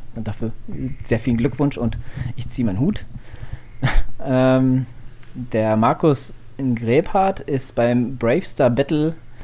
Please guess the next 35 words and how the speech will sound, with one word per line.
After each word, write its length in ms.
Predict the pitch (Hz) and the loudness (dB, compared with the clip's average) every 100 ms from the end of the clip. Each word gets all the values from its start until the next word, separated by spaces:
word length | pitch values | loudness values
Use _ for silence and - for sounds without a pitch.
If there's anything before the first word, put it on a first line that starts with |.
| - - | -16 -6
gelaufen. 420 | 120 107 151 156 120 | 0 2 2 0 -2
Das 180 | - | -2
waren, 460 | - 98 117 113 117 | -4 -2 0 -2 -2
äh, 120 | 113 | -2
ich 60 | 117 | 0
sag 100 | 160 | 4
mal 100 | 156 | 4
jetzt, 140 | 131 | 4
ich 200 | - 131 | 0 0
musste 220 | 156 175 139 | 2 2 4
seine 240 | 135 151 | 4 4
Zeit 220 | 147 135 | 4 4
nehmen, 420 | 131 139 151 135 104 | 4 4 2 2 2
äh, 200 | 113 107 | 2 4
seine 200 | 113 117 | 2 0
Distanz 380 | 127 135 131 | 0 0 0
nehmen, 220 | 131 123 110 | 0 2 2
weil 120 | 104 | 0
das 120 | 104 | -2
ist 140 | 110 120 | -2 0
ja 100 | 98 | 0
ein 140 | 98 | 2
Hindernisrennen. 680 | 120 143 127 - 117 123 117 | 2 4 2 0 0 2 0
Also 260 | 104 101 | -2 -2
sind 220 | 101 110 101 | 0 0 -2
so 280 | 104 107 | -6 -8
zweiundzwanzig 1200 | 104 - 110 117 - 117 113 113 113 110 110 - - | -6 -2 0 0 0 0 0 0 0 0 -4 -10 -6
Komma 200 | 113 104 | -2 -2
fünf 260 | - 143 - | 0 -4 -2
Kilometer 360 | 139 135 123 | 0 2 2
gewesen 460 | 117 113 117 120 113 | 0 0 -2 -2 -2
in 100 | 104 | -2
drei 240 | 95 95 | -2 -2
Stunden 380 | 117 - 117 110 | -2 -4 -4 -4
fünfundvierzig. 760 | - 131 127 143 151 143 131 | -4 -4 0 -2 -2 -4 -4